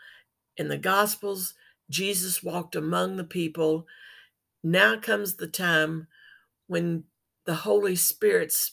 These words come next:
ministry is going to begin. And it's not going to be like the others. It is going to be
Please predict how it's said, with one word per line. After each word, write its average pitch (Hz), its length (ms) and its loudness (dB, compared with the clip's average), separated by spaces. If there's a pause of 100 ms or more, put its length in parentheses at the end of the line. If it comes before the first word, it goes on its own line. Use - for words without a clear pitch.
ministry 160 800 -2
is 156 160 -2
going 165 320 -4
to 165 100 -10
begin. 143 760 -6 (800)
And 175 160 0
it's 180 260 -2
not 208 300 0
going 190 320 -6
to 185 80 -12
be 175 340 -4 (460)
like 175 400 0
the - 180 -8
others. 156 540 -4 (500)
It 170 140 0
is 170 160 -2
going 180 300 -4
to 175 100 -8
be 170 420 0